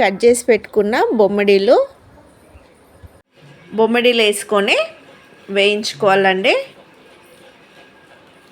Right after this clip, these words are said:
ఇలా పచ్చివాసన పోయి బొమ్మిడీలు మంచిగా, మంచి వాసన వచ్చే వరకు ఇలా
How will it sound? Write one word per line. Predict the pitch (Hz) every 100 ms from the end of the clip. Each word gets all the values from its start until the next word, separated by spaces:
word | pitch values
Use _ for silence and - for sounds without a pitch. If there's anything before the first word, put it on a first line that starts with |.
| - - _ - - - - - _ - 143 - - - - - - - -
ఇలా | 214 214
పచ్చివాసన | 220 208 240 220 247 220 214
పోయి | 196 208 339 247
బొమ్మిడీలు | 175 196 202 196 185 - - - - - - - - 190
మంచిగా, | 196 196 240 190 185 - - - - - 196
మంచి | 202 220 190
వాసన | 214 214 190
వచ్చే | 185 185
వరకు | 180 185 349 508 - - - - - - - - - - - 139 - 139 139 - 147 143 - - - - - - 208
ఇలా | 214